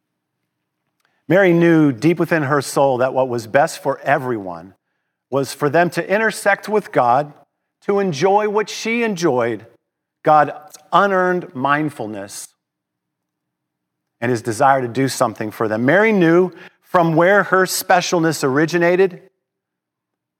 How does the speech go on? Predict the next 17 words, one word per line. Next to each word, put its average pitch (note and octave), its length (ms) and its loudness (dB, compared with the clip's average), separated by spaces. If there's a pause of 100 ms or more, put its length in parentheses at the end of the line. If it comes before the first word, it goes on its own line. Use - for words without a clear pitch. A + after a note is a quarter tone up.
(120)
and B2+ 140 -6
the A2 80 -6
joy C#3 360 2
that F3 140 2
it E3+ 180 -2
brought, E3 400 2 (760)
and B2 140 -6
so C3+ 160 0
she B2+ 220 -4
lived D3+ 300 -2
her G3+ 180 -4
life C3 480 0 (280)
as A#2+ 160 -8
a C3 60 -6
very D#3+ 380 -2
practical E3 1160 -4 (420)
intercessor. D#3+ 920 -4